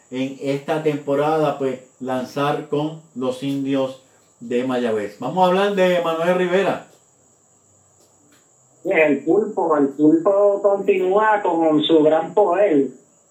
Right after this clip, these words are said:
Speaker 2: Eh, tiene en treinta y dos partidos, ocho cuadrangulares, veintiocho carreras remolcadas, ocho dobles. Está
Speaker 1: Ujú.
Speaker 2: bateando para doce y cinco, a pesar de su bajo promedio, está produciendo y conectando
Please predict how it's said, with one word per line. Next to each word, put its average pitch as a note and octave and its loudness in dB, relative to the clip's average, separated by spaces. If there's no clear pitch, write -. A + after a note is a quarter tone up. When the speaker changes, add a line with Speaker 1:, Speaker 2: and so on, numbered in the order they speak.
Speaker 2:
Eh, D3+ -2
tiene D#3+ 2
en D#3+ 0
treinta D3+ 4
y D3+ 2
dos D3+ 4
partidos, F#3 0
ocho F#3 -2
cuadrangulares, E3+ 2
veintiocho D3 0
carreras F3+ 0
remolcadas, F3+ 0
ocho E3 0
dobles. D3+ 2
Está - -14
Speaker 1:
Ujú. D3 2
Speaker 2:
bateando F3+ 0
para F3 2
doce E3+ -2
y D3 -6
cinco, F#3 0
a D3 0
pesar D3 0
de D#3 0
su F3+ -2
bajo F3 0
promedio, F#3 2
está - 0
produciendo F3+ 0
y E3 -2
conectando D#3 -2